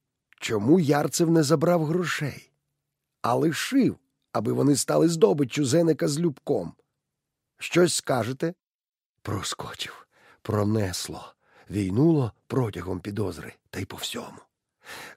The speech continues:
«Лише припущення, чергові», мовив Клим. «Виходжу знову ж таки зі свого знання характеру та звичок Сойки. Він міг, наголошую, лише міг,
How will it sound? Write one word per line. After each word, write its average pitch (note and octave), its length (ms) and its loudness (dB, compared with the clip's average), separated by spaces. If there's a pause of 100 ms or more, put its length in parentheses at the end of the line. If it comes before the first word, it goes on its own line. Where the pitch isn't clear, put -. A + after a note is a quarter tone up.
(100)
«Лише E3+ 600 4 (340)
припущення, D#3+ 1080 0 (520)
чергові», F3+ 720 0 (520)
мовив F#2+ 340 -2
Клим. F#2 360 -8 (920)
«Виходжу E3 540 0
знову E3+ 380 4
ж - 160 -6
таки G3+ 360 0
зі D3 160 -4
свого C#3+ 300 0
знання A#2+ 480 -2
характеру A2 600 -2
та A#2 180 -2
звичок A2+ 440 -6
Сойки. D2+ 640 -6 (460)
Він A3+ 280 4
міг, G3 300 2
наголошую, D#3 640 6
лише C#3+ 280 2
міг, C#3+ 440 4